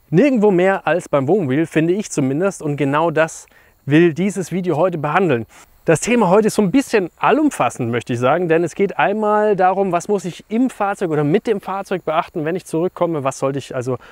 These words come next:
ausschalten, was sollte ich ablassen und, und, und. Und, äh, zum anderen geht es aber auch darum, wo darf ich das Auto überhaupt länger parken? Das ist auch wieder ein ganz verrücktes Thema und da gibt's rechtlich vieles zu beachten. Und, äh, da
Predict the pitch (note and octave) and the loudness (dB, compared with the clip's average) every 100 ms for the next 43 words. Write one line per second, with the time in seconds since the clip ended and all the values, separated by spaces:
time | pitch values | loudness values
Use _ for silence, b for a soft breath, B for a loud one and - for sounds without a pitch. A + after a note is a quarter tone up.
0 | B C3+ D3 - B2 B2+ B2 A#2 C3+ C#3+ | B -2 -2 0 -2 -2 -6 -6 -6 -4
1 | D3 C3 E3+ B3 F#3 F3+ A3 A#3+ B B | -2 -2 0 2 2 2 0 -2 B B
2 | B B F#3+ F#3+ F#3 F#3 - D#3+ D3 G3 | B B 2 4 4 4 2 -4 -2 -2
3 | A3+ F3 A3 G3 E3+ E3 E3 F3 F3+ F3+ | -2 -2 -4 -2 0 0 2 0 0 -4
4 | F3 b _ C#3+ G3+ F3+ F3+ G3 E3+ D#3+ | -6 b _ 0 0 -2 -4 -6 -4 -6
5 | D3 F3 - D#3+ D3+ D3+ C#3+ E3+ F3+ - | -2 -4 -4 -4 -4 -4 -6 -4 -4 -6
6 | - E3+ A#3 - D3 B2 D#3 D3+ D#3+ E3 | -8 -6 -6 -2 -2 -2 -4 -2 -2 -2
7 | D#3 C3+ E3+ G3 F3+ F#3 E3+ - D#3+ G3 | -4 -2 -4 -4 -6 -4 -6 -6 -2 0
8 | F#3+ D3 C3+ C#3 - F3+ G3 - E3+ F3+ | 0 0 -2 -4 -4 -4 -2 -4 -4 -4
9 | D#3+ - D3 D3+ - E3 D#3+ B B B | -6 -6 -4 -4 -4 -6 -6 B B B
10 | B - E3 F3 E3+ E3+ D#3+ E3 | B 4 4 4 4 4 4 2